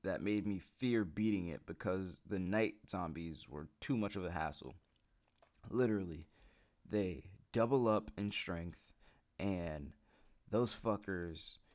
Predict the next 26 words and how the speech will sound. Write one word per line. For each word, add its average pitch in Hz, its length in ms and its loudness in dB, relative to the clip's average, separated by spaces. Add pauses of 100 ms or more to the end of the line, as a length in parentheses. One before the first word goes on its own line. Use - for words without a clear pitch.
(760)
man, 110 380 6
those 117 260 4
fuckers 95 380 0
are 78 100 -6
crazy. 104 600 0
Like, 92 400 -4 (1600)
I 120 100 6
don't, 127 240 4 (160)
I, 110 140 2 (100)
I 120 100 6
can't 123 340 6
even 104 420 2 (720)
express - 800 4 (180)
how 107 160 6
creeped 110 340 0
out 98 200 6
I 92 60 2
was. 85 260 2
But 107 160 -2
then 147 140 10
again, 147 300 8
you 131 120 2
know 170 120 4
what 185 120 2
it 160 100 2
is? 175 320 0